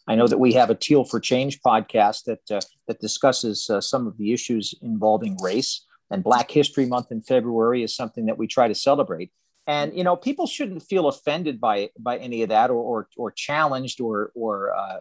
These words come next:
shall we say, uh, um, singled out. What, what it all it is seems to be is, is part of the Hockey is for Everyone campaign, that we're welcoming everybody and that we wanna make sure that everybody feels welcome when they come to,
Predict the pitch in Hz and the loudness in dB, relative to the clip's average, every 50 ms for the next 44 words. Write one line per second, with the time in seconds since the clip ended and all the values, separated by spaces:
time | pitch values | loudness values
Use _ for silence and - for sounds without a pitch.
0 | - - - - - - - - - _ _ - - - 131 120 113 113 107 - | -14 -14 -14 -14 -14 -14 -16 -18 -20 _ _ -8 -2 2 2 4 4 2 0 0
1 | - 123 110 104 104 98 - _ _ _ _ _ - 101 95 87 78 - _ _ | 2 2 4 4 2 0 -2 _ _ _ _ _ 0 2 2 2 0 -4 _ _
2 | - - - 52 50 50 - - - - - 50 50 - - - - - - - | -12 -12 -10 -10 -10 -10 -12 -12 -14 -14 -14 -16 -16 -16 -16 -18 -20 -8 -2 0
3 | - - - 180 175 147 143 131 123 143 160 131 107 113 - _ _ _ _ _ | 2 4 6 6 6 6 6 6 6 8 8 6 6 2 -2 _ _ _ _ _
4 | _ _ - - 226 247 269 254 254 269 277 240 226 226 220 208 185 156 139 190 | _ _ -6 -4 -4 -4 0 0 2 2 2 2 0 0 0 0 -2 -2 -2 -2
5 | 214 202 - - - - 143 139 131 - - - 120 110 123 120 135 139 120 - | -4 -4 -6 -8 -10 -10 -10 -10 -10 -10 -8 -8 -2 0 2 4 4 4 2 -2
6 | - - 135 135 - - - 135 - - - 151 151 143 120 123 117 - 160 156 | -4 -4 -4 -4 -2 -2 -4 -4 -4 0 2 4 4 4 4 2 0 0 0 -2
7 | 160 - - 127 127 123 - - - 135 117 123 139 139 143 131 120 131 127 120 | -2 -2 -2 -4 -4 -6 -6 -8 -8 -4 -2 0 0 2 0 0 0 -2 -4 -6
8 | 113 - - 123 117 113 - - 160 160 139 107 90 92 92 - 131 139 127 123 | -6 -6 -6 -4 -4 -4 -2 -2 -2 -2 0 -2 -2 -4 -2 0 2 2 4 4
9 | 127 127 127 - 135 117 110 104 104 107 110 120 151 156 160 135 98 104 92 90 | 4 4 4 2 -2 -2 -2 -4 -6 -2 0 0 2 4 2 2 2 0 -2 -2
10 | 92 92 107 98 98 104 - - 110 107 113 123 120 117 113 110 113 117 - - | -2 -4 -4 -4 -6 -10 -12 -14 -10 -6 -4 -4 -4 -4 -4 -6 -6 -6 -6 -4
11 | - 123 117 101 110 95 120 117 127 117 113 117 104 101 - - 131 131 120 107 | -2 -2 -2 -2 0 0 0 0 0 0 0 -2 -2 -4 -2 0 2 2 2 2
12 | 107 117 113 110 - - 117 110 107 101 107 - - 190 196 160 151 | 4 4 4 4 2 0 -4 -4 -4 -4 -6 -2 0 0 2 2 0